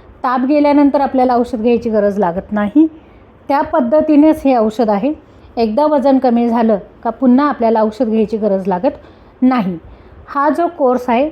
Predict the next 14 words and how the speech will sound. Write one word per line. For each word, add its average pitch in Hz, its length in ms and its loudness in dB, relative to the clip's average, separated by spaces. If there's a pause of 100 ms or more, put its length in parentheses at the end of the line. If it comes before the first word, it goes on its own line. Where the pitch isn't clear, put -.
(100)
हा - 200 -6 (180)
तीन 285 220 4
महिने, 254 360 2
सहा 269 440 -4
महिने 226 340 0 (840)
आपल्या 330 480 0 (420)
मनावर 269 540 4 (260)
किंवा 285 280 2
आपल्याला 285 380 0
जितकं 262 400 -2
वजन 240 300 0
कमी 226 220 -2
करायचं 190 340 -4
आहे, 196 160 -8